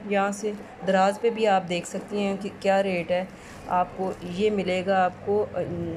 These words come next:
जो ऑयल है, ये आपको ट्वेल्व फिफ्टी में मिलेगा और ये जो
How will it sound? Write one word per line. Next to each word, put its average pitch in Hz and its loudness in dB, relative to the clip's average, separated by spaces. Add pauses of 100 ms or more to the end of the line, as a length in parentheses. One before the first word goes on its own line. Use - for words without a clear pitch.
जो 185 -4
ऑयल 185 4
है, 208 0
ये 208 2
आपको 180 0 (260)
ट्वेल्व 208 4 (280)
फिफ्टी 220 -4
में 233 2
मिलेगा 202 0 (560)
और 170 4 (300)
ये 180 -2
जो 175 -4